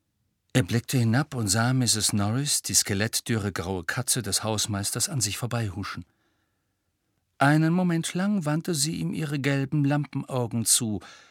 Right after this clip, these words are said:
dann verschwand sie hinter einer Statue von Wilfrid dem Wehmütigen. „Ich mache nichts Verbotenes“, rief Harry ihr nach. Sie gebärdete sich unverkennbar wie eine Katze, die drauf und dran war, ihrem Herrchen Meldung zu erstatten,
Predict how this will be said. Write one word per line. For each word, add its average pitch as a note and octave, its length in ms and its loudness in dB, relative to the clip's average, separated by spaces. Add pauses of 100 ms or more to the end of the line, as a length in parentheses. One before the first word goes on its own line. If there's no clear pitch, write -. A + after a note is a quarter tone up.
(480)
dann B2 320 6
verschwand C3+ 440 0
sie C#3 120 0
hinter B2+ 320 0
einer A2 200 -2
Statue A2 500 -2
von G2+ 240 -2
Wilfrid G#2+ 560 -2
dem A#2 180 0
Wehmütigen. F2+ 680 -4 (840)
„Ich E3+ 260 6
mache G#3+ 380 6
nichts G#3 300 4
Verbotenes“, G3+ 880 6 (200)
rief A#2+ 220 0
Harry A#2+ 340 4
ihr G#2+ 120 2
nach. G#2 400 4 (340)
Sie A2+ 400 0
gebärdete C3+ 640 2
sich A2 260 -2
unverkennbar C#3+ 720 0
wie C3 80 0
eine A#2+ 160 -2
Katze, F3+ 360 -2
die A#2+ 120 0
drauf E3 320 -2
und C3 80 0
dran B2+ 260 0
war, C3 120 0
ihrem G#2 240 -4
Herrchen C3 460 2
Meldung G#2 420 4
zu - 120 2
erstatten, G#2+ 480 0